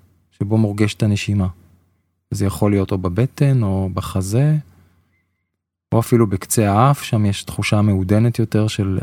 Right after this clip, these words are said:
אוויר שמתחכך בנחיריים. אז תבחרו לכם איזושהי, איזשהו אזור שבו אפשר להרגיש את הנשימה. לרוב האנשים הבטן זה המקום הכי, הכי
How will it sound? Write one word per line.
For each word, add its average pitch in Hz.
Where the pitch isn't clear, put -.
אוויר 110
שמתחכך 107
בנחיריים. 104
אז 131
תבחרו 175
לכם 170
איזושהי, 131
איזשהו 131
אזור 107
שבו 104
אפשר 104
להרגיש 104
את 110
הנשימה. 98
לרוב 104
האנשים 113
הבטן 101
זה 95
המקום 98
הכי, 98
הכי 101